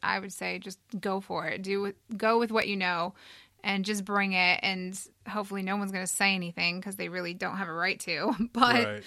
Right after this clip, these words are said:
Speaker 2: But I think that most, most of the time the reaction is more along the lines of, "Oh my gosh, how cute those are. I
Speaker 1: Yeah.
Speaker 2: didn't, look at how far they've come. They look like cute little pants."
Speaker 1: That was definitely our experience.
Speaker 2: Yeah.
Speaker 1: <laughs> So,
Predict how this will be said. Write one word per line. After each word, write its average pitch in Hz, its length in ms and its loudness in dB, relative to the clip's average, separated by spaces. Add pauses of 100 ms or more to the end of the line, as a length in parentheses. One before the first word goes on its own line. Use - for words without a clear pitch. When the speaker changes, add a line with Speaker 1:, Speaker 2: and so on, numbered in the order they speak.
Speaker 2:
But 135 120 0
I 139 80 8
think 147 260 4
that 127 100 6
most, 123 320 4
most 123 200 0
of - 100 -8
the - 60 -
time 127 180 6
the 113 80 6
reaction 104 500 2
is 98 380 -6
more 101 180 -2
along 98 280 -2
the 98 80 -2
lines 95 320 -2
of, 95 320 -8 (100)
"Oh 320 300 0
my 262 300 4 (120)
gosh, 294 360 2
how 240 120 6
cute 277 320 2
those 180 300 6
are. 120 220 8
I 120 40 8
Speaker 1:
Yeah. 208 140 8 (100)
Speaker 2:
didn't, 220 160 2
look 233 140 4
at 262 80 0
how 254 120 8
far 262 240 2
they've 233 200 2
come. 285 340 0
They 175 140 4
look 175 180 0
like 170 160 0
cute 185 160 -2
little 185 140 0
pants." 202 580 -2 (160)
Speaker 1:
That 233 240 2
was 233 160 2
definitely 220 560 2
our 180 140 4
experience. 156 760 -2
Speaker 2:
Yeah. 294 600 8
Speaker 1:
<laughs> - 120 -10
So, 233 340 6